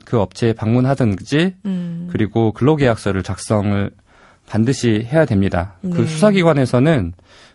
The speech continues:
Speaker 1: 그렇게 인출책으로 검거된 분들이 그 근로계약서를 작성했는지 여부,
Speaker 2: 음.
Speaker 1: 그리고 업체를 방문했고 그 회사 사장이 누군지 여부를 명확하게 묻고, 만약에 그 부분이 명확하지 않다면, 어, 사기죄의 미필적 고의가 인정된다,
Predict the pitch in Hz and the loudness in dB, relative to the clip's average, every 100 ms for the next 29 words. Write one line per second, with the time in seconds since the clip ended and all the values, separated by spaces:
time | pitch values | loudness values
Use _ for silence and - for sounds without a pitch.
0 | - 123 151 147 135 120 180 170 147 139 | -6 -4 -2 2 2 2 0 0 2 2
1 | 120 110 127 123 113 107 104 107 165 202 | 2 2 2 0 0 0 0 2 2 0
2 | _ _ - _ _ _ _ _ 107 107 | _ _ -20 _ _ _ _ _ -4 -2
3 | 104 120 143 139 127 127 120 104 131 127 | 0 2 4 2 2 0 -2 -2 -2 0
4 | 160 147 123 101 87 98 82 - 196 185 | 0 0 0 0 0 -4 -6 -8 -6 -4
5 | 175 165 113 104 127 143 120 104 104 107 | -4 -4 -2 0 0 0 -2 0 -2 -2
6 | 117 - 147 185 220 - _ _ _ _ | -4 -4 0 0 -2 -14 _ _ _ _
7 | 117 117 147 147 143 143 131 101 120 117 | -2 0 0 0 2 4 2 2 2 4
8 | 107 98 104 95 107 120 117 107 92 87 | 2 2 0 2 0 0 -2 -2 -4 -8
9 | - 135 98 82 _ _ - _ _ 113 | -4 0 0 -2 _ _ -20 _ _ -4
10 | 123 135 127 120 139 135 131 110 113 - | -2 -2 -4 -4 -2 0 2 2 0 -2
11 | 117 110 92 110 104 139 196 - _ _ | -2 -2 -4 -4 -2 -2 -2 -6 _ _
12 | _ _ - 101 98 151 180 170 139 131 | _ _ -8 -6 -4 -4 -4 -2 0 0
13 | 101 104 117 110 - 101 101 92 98 110 | -2 -8 -4 -6 -4 -4 -2 -2 -2 -2
14 | 95 87 87 | -2 -2 -4